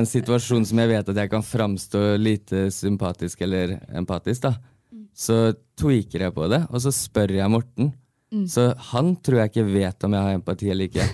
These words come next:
Speaker 2: <laughs>
Speaker 1: Men det er mer en rolle jeg har bygd internt overfor Morten igjen.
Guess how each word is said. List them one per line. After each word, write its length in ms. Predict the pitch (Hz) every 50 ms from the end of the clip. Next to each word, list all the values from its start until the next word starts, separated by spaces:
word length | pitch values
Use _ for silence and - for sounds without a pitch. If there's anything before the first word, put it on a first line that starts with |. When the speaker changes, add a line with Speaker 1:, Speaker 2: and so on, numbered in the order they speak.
| - - - - _
Speaker 2:
<laughs> 320 | 302 269 - 294 330 349
Speaker 1:
Men 140 | 214 - 117 117
det 80 | 117
er 100 | 120 135
mer 220 | 151 147 135 123 117
en 140 | 113 117 120
rolle 320 | 123 120 107 104 101 101
jeg 80 | 101 101
har 160 | 101 101 98
bygd 240 | 98 104 104 101 -
internt 520 | - 107 107 - - 107 98 95 98 -
overfor 320 | 85 107 104 101 104 98 98
Morten 360 | 107 110 - _ _ - 98
igjen. 200 | 104 120 131